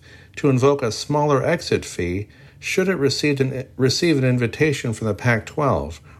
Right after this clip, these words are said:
or another conference before next year. In a split vote, the County Board of Supervisors on Tuesday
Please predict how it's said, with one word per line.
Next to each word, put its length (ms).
or 100
another 240
conference 640
before 400
next 340
year. 400
In 80
a 80
split 360
vote, 440
the 100
County 360
Board 320
of 80
Supervisors 600
on 180
Tuesday 640